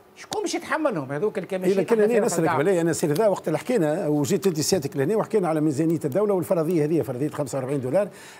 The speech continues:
Speaker 2: الدولة كأنها تعمدت أن تحط الميزانية هذه، يعني الفرضية نتاع الخمسة وأربعين دولار، وقتها الأسعار العالمية وقتها في طور الصعود، وال-،
Speaker 1: نعم،
Speaker 2: وفي
Speaker 1: أنا
Speaker 2: ديسمبر
Speaker 1: شكون،
Speaker 2: اثنين وخمسين
Speaker 1: أنا شكون
Speaker 2: وقتها دولار
Speaker 1: علاش
Speaker 2: البرميل.
Speaker 1: المواطن التونسي يتحمل غلطة نتاع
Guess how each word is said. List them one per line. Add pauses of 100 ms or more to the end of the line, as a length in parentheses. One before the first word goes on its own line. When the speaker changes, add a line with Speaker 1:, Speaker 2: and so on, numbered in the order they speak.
Speaker 2:
الدولة
كأنها
تعمدت
أن
تحط
الميزانية
هذه،
يعني
الفرضية
نتاع
الخمسة
وأربعين
دولار،
وقتها
الأسعار
العالمية
وقتها (260)
في
طور
الصعود،
وال-،
Speaker 1:
نعم،
Speaker 2:
وفي
Speaker 1:
أنا
Speaker 2:
ديسمبر
Speaker 1:
شكون،
Speaker 2:
اثنين
وخمسين
Speaker 1:
أنا
شكون
Speaker 2:
وقتها
دولار
Speaker 1:
علاش
Speaker 2:
البرميل.
Speaker 1:
المواطن
التونسي
يتحمل (440)
غلطة (260)
نتاع